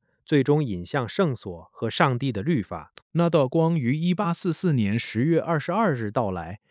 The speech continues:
并向那些被呼召要完全脱离天主教错误教义的人发出了对虚假敬拜的责备。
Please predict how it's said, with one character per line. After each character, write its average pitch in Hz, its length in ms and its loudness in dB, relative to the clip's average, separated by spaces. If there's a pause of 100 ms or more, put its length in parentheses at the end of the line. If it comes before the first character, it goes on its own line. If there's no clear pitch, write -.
(140)
并 170 180 2
向 151 220 0
那 139 120 2
些 147 240 4
被 143 160 4
呼 170 240 2
召 170 280 4
要 147 160 4
完 101 240 2
全 131 240 0
脱 165 240 2
离 117 160 -2
天 190 260 0
主 98 160 -4
教 113 240 -2
错 - 220 0
误 120 180 0
教 175 260 2
义 120 140 0
的 104 100 0
人 92 280 -4
发 147 200 0
出 143 200 -2
了 135 100 0
对 131 160 0
虚 180 260 -2
假 110 220 -2
敬 160 240 0
拜 127 180 0
的 95 120 -2
责 92 240 -6
备。 139 260 2